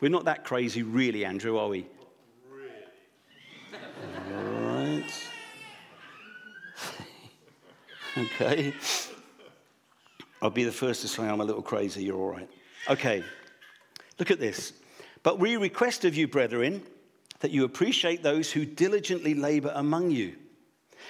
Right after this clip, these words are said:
and have charge over you in the Lord and give you instruction." So when the pastor gives you instruction,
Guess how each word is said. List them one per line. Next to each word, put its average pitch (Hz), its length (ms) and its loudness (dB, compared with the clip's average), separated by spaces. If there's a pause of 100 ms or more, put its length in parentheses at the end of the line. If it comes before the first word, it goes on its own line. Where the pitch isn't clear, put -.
and 127 100 4
have 175 280 2
charge 196 520 2
over 127 220 2
you 117 400 2 (760)
in 185 180 4
the 220 80 6
Lord 139 380 4
and 135 140 2
give 143 200 2
you 151 160 4
instruction." 143 640 0
So - 140 0
when 143 160 4
the 131 40 0
pastor 156 360 -2
gives 131 180 -2
you 123 80 0
instruction, 127 480 -2